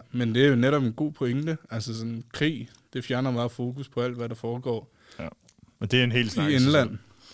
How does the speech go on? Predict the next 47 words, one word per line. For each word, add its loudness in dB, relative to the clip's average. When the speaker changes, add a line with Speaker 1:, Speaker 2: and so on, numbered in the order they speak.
Speaker 2:
Det -10
er -6
en -6
hel -8
snak -8
i 0
sig 0
Speaker 1:
Øh, 0
Speaker 2:
selv. -6
Speaker 1:
og -2
det 4
er 4
jo 4
en, 4
øh, 0
smart 0
manøvre 2
af, -4
af -10
Putin, -4
kan -4
man -2
sige. -4
Og -6
det -2
har -4
tydeligvis 0
virket 2
på -4
den 2
måde, 0
at -10
der 0
i -2
hvert -2
fald -2
nu 2
er -4
større -4
opbakning -6
til -8
regeringen, 0
og -2
der -2
er 0
en 2
større -2